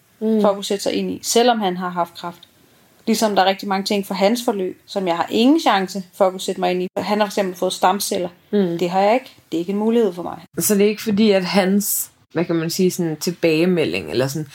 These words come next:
Speaker 1: det er ikke fordi hans, "Det forstår jeg godt," er mere betryggende, eller mere,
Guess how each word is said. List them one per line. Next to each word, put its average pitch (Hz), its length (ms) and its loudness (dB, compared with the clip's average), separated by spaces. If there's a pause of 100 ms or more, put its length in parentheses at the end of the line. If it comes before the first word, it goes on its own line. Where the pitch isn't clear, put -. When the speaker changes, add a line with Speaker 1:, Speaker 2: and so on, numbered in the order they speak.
(180)
Speaker 1:
det 196 60 4
er - 20 6
ikke 202 120 -2
fordi 208 200 2
hans, 180 420 0
"Det 185 120 -2
forstår 175 420 -2
jeg 160 140 -2
godt," 151 300 -2 (260)
er 190 80 2
mere 196 400 2
betryggende, 190 800 0
eller 170 200 0
mere, 175 420 0